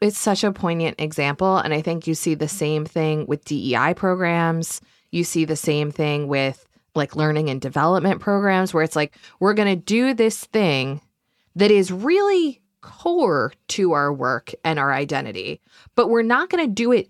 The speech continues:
inside of our real work and identity. We're gonna do it over there. Like, we're gonna do it in this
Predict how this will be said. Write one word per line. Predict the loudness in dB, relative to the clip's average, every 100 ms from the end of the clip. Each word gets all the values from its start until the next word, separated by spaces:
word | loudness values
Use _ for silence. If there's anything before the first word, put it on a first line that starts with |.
| _
inside | 2 4 4 2 0 0 2 4 4
of | 2 2
our | 2 2
real | 0 0
work | 0 -2 -4 -8 _
and | 0
identity. | 2 4 2 0 0
We're | 2
gonna | 4
do | 6 4
it |
over | 6 6
there. | 6 6 2 -2
Like, | 0 4
we're | 4
gonna | 2 2
do | 2
it |
in | 4
this | 2 0